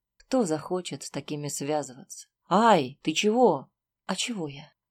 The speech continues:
«А ничего я. Было бы под рукой что-то тяжелее полотенца, не задумываясь, швырнула бы». «И ты всерьез думал, что я поверю в эту чушь?» Да я о ней даже не знала. А если бы и знала?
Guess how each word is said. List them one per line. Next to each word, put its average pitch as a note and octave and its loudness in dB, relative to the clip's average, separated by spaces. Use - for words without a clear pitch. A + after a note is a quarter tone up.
«А A#3+ 0
ничего C4+ -2
я. F#3 -10
Было D4 4
бы A3 2
под - -4
рукой G3 -4
что-то A#3+ -4
тяжелее G3+ -2
полотенца, G#3 -4
не G3 2
задумываясь, G3 2
швырнула C4+ 4
бы». D#3+ -6
«И F#3 -18
ты A#3+ -8
всерьез D4+ -4
думал, F3 -2
что - -4
я C4+ 6
поверю C#4+ 6
в - 4
эту G3 4
чушь?» - -6
Да F#3+ -2
я A#3+ -6
о F#3+ -2
ней A3 4
даже C4 6
не C4 0
знала. A3+ 2
А G3 -4
если A#3+ -2
бы A#3 2
и A#3 0
знала? C#4 2